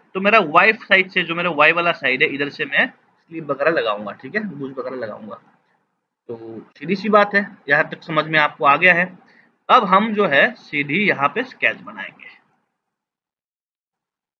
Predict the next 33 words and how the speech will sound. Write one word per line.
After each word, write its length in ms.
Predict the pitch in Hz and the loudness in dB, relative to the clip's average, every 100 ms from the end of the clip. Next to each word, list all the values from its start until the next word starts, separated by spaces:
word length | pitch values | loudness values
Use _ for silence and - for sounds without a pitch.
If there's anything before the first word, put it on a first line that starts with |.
| _ _ _ _ | _ _ _ _
sketch 300 | _ 139 147 | _ -2 0
बनाएंगे 380 | 151 156 175 254 - | -2 -2 0 -4 -4
और 240 | 123 123 | -10 -10
sketch 300 | - 131 139 | -4 -2 -2
जो 160 | 139 147 | -4 -10
होगा 220 | 139 147 | -2 0
आपका 340 | 139 - 202 - | 0 0 -2 -2
इसको 340 | 139 - - - _ _ _ - | -10 -18 -20 -20 _ _ _ -12
simple 300 | 143 123 123 | -12 -12 -16
कर 160 | 107 | -16
दो, 160 | 92 - _ _ _ _ _ _ _ _ _ _ _ | -18 -20 _ _ _ _ _ _ _ _ _ _ _
single 300 | 131 120 113 | -18 -12 -12
कर 140 | 104 | -10
दो, 160 | 95 - _ _ _ _ _ _ _ - | -14 -16 _ _ _ _ _ _ _ 0
ठीक 160 | 175 | 2
है। 140 | 220 220 _ _ _ _ _ _ _ _ _ | 2 0 _ _ _ _ _ _ _ _ _
समझ, 180 | 190 214 | 0 2
सम-, 200 | 208 214 175 | 2 -2 -2
समझ 260 | 156 185 | 2 2
तो 120 | 202 214 | 6 4
आ 100 | 220 | 6
रहा 100 | 185 | 4
है 60 | |
ना? 100 | 196 | 0
कोई 160 | 131 185 | -4 -4
दिक्कत 280 | 160 165 190 | -2 -4 -6
तो 60 | 190 | -2
नहीं 140 | 180 | -2
है 60 | 160 | 0
ना 120 | 240 | -2
आप 120 | 262 | 0
लोग 140 | 254 | -2
को? 100 | - | -2